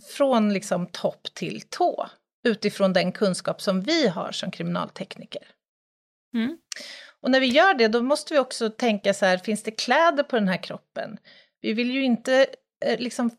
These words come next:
Speaker 1: förstöra för rättsläkaren. Och om det är så att det kan vara viktigt att kläderna sitter på i exakt samma läge som de sitter när vi anträffar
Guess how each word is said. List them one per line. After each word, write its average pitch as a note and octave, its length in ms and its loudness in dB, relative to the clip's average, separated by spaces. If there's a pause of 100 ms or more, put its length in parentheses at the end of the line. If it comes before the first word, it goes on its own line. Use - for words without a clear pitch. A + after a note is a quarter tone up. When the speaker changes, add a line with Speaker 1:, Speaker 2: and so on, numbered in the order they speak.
(180)
Speaker 1:
förstöra C#4+ 800 4
för - 160 -4
rättsläkaren. - 880 -6 (300)
Och - 180 -2
om A3+ 320 0
det A3+ 440 4
är D4+ 160 4
så B3 160 0
att G#3 100 2
det G3+ 80 -8
kan G#3 180 -2
vara G3 140 4
viktigt A#3+ 400 -4
att C#4+ 140 4
kläderna F#3 440 0
sitter F#3+ 360 -4
på F#3+ 480 -2
i F#3 180 2
exakt - 760 -6
samma F#3 360 2
läge F3+ 420 2
som F3 260 0
de F3 160 -2
sitter - 340 -8
när F3 100 -2
vi F#3+ 80 0
anträffar A#3+ 640 0